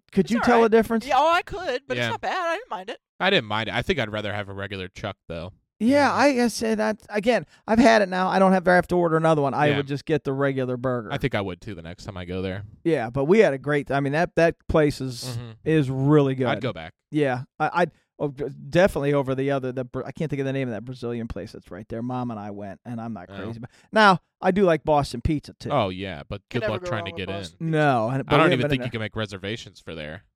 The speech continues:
Speaker 1: Oh no, not on a night of a game.
Speaker 3: Yeah,
Speaker 1: I don't
Speaker 3: no.
Speaker 1: think so. No, hell no.
Speaker 3: Gotta
Speaker 1: That's
Speaker 3: get there
Speaker 1: first come,
Speaker 3: hella
Speaker 1: first
Speaker 3: early.
Speaker 1: serve.
Speaker 3: Yeah.
Speaker 1: Well, then that night was Notre Dame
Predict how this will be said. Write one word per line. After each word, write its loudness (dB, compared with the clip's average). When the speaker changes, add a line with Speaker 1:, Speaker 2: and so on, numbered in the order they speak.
Speaker 1:
Oh 4
no, -2
not 2
on 0
a -4
night -2
of -6
a -8
game. -6
Speaker 3:
Yeah, -4
Speaker 1:
I -6
don't -6
Speaker 3:
no. -8
Speaker 1:
think -8
so. -10
No, -4
hell -2
no. -6
Speaker 3:
Gotta -4
Speaker 1:
That's -2
Speaker 3:
get -18
there -4
Speaker 1:
first -6
come, -4
Speaker 3:
hella -2
Speaker 1:
first -6
Speaker 3:
early. -6
Speaker 1:
serve. -6
Speaker 3:
Yeah. -12
Speaker 1:
Well, 4
then -2
that 2
night 0
was 4
Notre 6
Dame 2